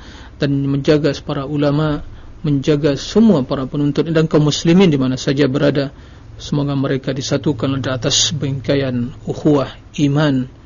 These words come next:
dilandasi, dilan-, dilan-, dilan-, dilandasi di atas kecintaan kepada Allah dan keinginan untuk berbuat baik dan menepis atau mengingkari semua bentuk berbagai kezoliman. Kezoliman apapun bentuknya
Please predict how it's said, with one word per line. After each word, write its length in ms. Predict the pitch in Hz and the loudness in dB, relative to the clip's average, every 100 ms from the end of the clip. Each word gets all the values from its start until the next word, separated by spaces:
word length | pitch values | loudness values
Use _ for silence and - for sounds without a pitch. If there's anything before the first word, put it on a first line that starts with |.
| - - | -20 -14
dilandasi, 560 | - 143 127 127 - 196 | -4 -2 -2 -4 -8 -6
dilan-, 480 | 139 131 135 135 131 | -4 -2 -2 -2 -2
dilan-, 360 | 139 131 131 | 0 0 0
dilan-, 320 | 135 147 143 139 | 2 4 4 2
dilandasi 520 | 131 135 160 - 147 | 0 2 2 2 2
di 80 | 139 | 2
atas 320 | 131 135 - | 0 -2 -4
kecintaan 720 | 160 - 139 127 147 143 123 | -4 -4 -2 0 0 -2 -6
kepada 280 | - 127 127 | -2 -4 -2
Allah 280 | 127 139 127 - - - - - | -2 -2 -2 -10 -20 -20 -20 -12
dan 260 | 135 139 127 | -4 -2 -2
keinginan 500 | 123 139 139 135 139 | -2 -2 0 -2 -2
untuk 160 | 131 127 123 | -4 -4 -2
berbuat 240 | 127 135 | -2 -2
baik 340 | 139 151 156 - - - - - - 139 | 2 4 4 2 -20 -20 -20 -20 -12 0
dan 340 | 147 147 143 - - | 2 2 0 -6 -14
menepis 720 | - 139 131 - - - - - - - - | -8 -6 -4 -4 -2 -6 -10 -16 -20 -20 -10
atau 240 | 139 127 135 | -8 -4 -2
mengingkari 640 | 135 135 131 127 147 143 | 0 0 0 2 2 2
semua 320 | 131 143 135 | 0 -2 0
bentuk 400 | 123 143 139 139 - | 2 2 2 -2 -4
berbagai 400 | 143 123 135 135 | -6 -2 0 0
kezoliman. 580 | 131 127 143 147 143 127 - - - | -2 0 4 4 4 0 -4 -16 -4
Kezoliman 600 | 160 151 151 202 165 131 | 0 4 4 4 4 0
apapun 400 | 170 139 156 160 | -2 -2 0 2
bentuknya 520 | 143 131 147 160 139 | 4 2 2 0 0